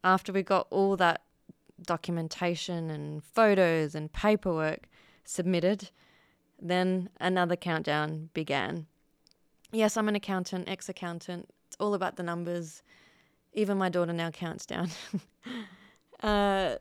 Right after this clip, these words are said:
so, as with all visas and government processes, you just never know when things will be approved or how long things will take. But at the time, they did say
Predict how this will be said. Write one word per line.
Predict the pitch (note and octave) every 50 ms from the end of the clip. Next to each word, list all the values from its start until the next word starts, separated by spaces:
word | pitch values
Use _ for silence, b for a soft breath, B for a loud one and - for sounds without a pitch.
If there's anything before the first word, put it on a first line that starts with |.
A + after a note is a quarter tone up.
| _ _ _ -
so, | G3 - A#3 G3 F3+ E3 D3+ - - _ _ _ _ _ _ -
as | - G#3+ A3 G3+ F#3+
with | G3 F3+ F3+
all | F#3 G3 G#3
visas | F#3 F#3+ F3+ F3 E3 F#3+ A3 B3 - - - _ _ _ _ _ _ -
and | D#3+ E3+ F3+ G3 G#3 G#3
government | - G3 F#3+ F#3+ G3 G3 F#3+ -
processes, | - - F3+ F3+ F3 - F#3 F3+ - - A3 B3 B3+ - - _ b b b b b b b b b b _ _ _
you | - F3+
just | E3 F#3 E3+ -
never | F#3+ F#3 F#3 F#3 F3 F#3+
know | F#3 F3+ F3 E3 E3 E3 F3 G#3 G#3 F#3+ _
when | - F3 E3+ E3+ E3+
things | - - E3+ E3+ E3+ E3 E3 D#3 -
will | D#3+ D#3+
be | D3 E3 D#3+
approved | D#3+ D#3 - - E3+ D3+ D3+ D3 D3 D3 D3 - - -
or | D3+ D3+
how | D3+ D#3 D#3 D#3+ D3+
long | D3+ D3+ D3+ D3+ D#3+
things | - - D3+ D3+ D3+ D3+ -
will | D#3
take. | D#3 - D#3 D3 - - - _ _ B B B B B B B B B B -
But | G3
at | F#3+ F#3 -
the | G#3+ G3+
time, | - - F#3+ F3+ F3+ F3 E3+ F3 F#3+ F3 A2
they | F3 F3 F3+
did | E3 D#3 - F#3+ F3+ E3+
say | - - - F#3+ F3 E3+ E3 E3 D#3+ D#3+ D#3